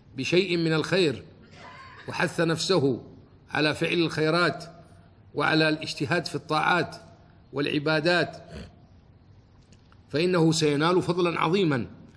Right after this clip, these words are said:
وأجرا كبيرا، ويكون له بذلك عند الله الفضل الكبير، ويكتسب بذلك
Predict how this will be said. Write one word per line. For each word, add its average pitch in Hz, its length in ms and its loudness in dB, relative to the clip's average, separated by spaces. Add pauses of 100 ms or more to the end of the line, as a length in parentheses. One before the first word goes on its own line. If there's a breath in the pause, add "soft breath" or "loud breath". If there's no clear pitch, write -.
(120)
وأجرا 170 380 0
كبيرا، 151 540 0 (640)
ويكون 147 720 0
له 156 200 2
بذلك 165 760 0 (320)
عند 170 200 0
الله 165 560 0
الفضل 156 380 -4
الكبير، 135 440 -4 (560 loud breath)
ويكتسب 170 600 2 (120)
بذلك 139 800 -2